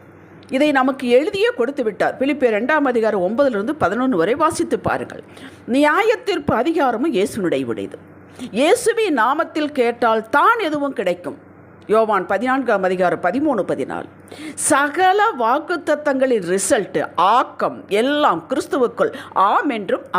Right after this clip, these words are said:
ஆமேன் என்றும் இருக்கிறது. பிதாவாகிய தேவன் நம்மை கிறிஸ்துவுக்குள் தான் பார்க்கிறார், வெளியிலே இல்லை. கிறிஸ்துவுக்குள் நம்மை நீதிமான்களாக பார்க்கிறார். நாமும் அப்படி பார்க்க வேண்டும். பிதா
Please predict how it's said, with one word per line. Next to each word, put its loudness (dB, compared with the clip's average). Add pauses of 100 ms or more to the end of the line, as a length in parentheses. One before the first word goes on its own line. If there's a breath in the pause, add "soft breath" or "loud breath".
ஆமேன் 0
என்றும் -4
இருக்கிறது. -6 (760 loud breath)
பிதாவாகிய 0
தேவன் 0
நம்மை -2
கிறிஸ்துவுக்குள் -2
தான் 4
பார்க்கிறார், -4 (540 loud breath)
வெளியிலே 2
இல்லை. -4 (500 loud breath)
கிறிஸ்துவுக்குள் 0
நம்மை 2
நீதிமான்களாக 0
பார்க்கிறார். -2 (1040)
நாமும் 2
அப்படி -2
பார்க்க -2
வேண்டும். -6
பிதா 2